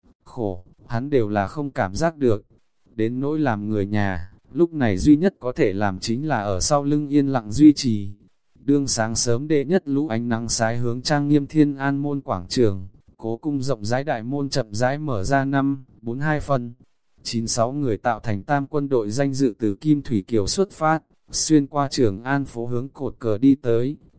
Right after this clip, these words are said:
bọn họ mỗi một bước đều đều nhịp, mỗi một ánh mắt, mỗi một động tác, đều triển lãm Tân Hoa Quốc tốt nhất khí tượng. Quân nhạc đoàn đã thổi lên lễ hào,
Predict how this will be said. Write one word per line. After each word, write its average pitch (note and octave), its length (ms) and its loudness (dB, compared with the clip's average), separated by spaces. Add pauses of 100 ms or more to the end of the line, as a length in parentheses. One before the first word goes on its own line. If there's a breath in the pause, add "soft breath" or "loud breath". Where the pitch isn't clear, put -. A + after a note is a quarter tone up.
bọn A#2+ 220 0
họ A2+ 200 -4
mỗi C3 240 -4
một A#2+ 240 -6
bước E3+ 200 0
đều A#2 220 0
đều G#2 200 0
nhịp, G#2+ 320 0 (320)
mỗi C#3+ 240 -6
một C#3+ 240 -6
ánh A2+ 220 -4
mắt, E3+ 160 2 (280)
mỗi C#3+ 240 -6
một B2+ 240 -8
động A2 180 -2
tác, D#3 300 2 (280)
đều A2 220 0
triển G2 220 0
lãm B2 260 -4
Tân C#3 240 -2
Hoa C#3 240 -2
Quốc F#3 260 -2
tốt E3+ 260 2 (920)
nhất F#3 180 0
khí A#2+ 240 -2
tượng. C#3+ 280 0 (540)
Quân D3 240 -2
nhạc A2+ 240 -2
đoàn G2+ 260 -4
đã A2+ 140 -2
thổi F#2+ 220 -2
lên C3+ 320 0
lễ C#3 140 0
hào, A2 500 -2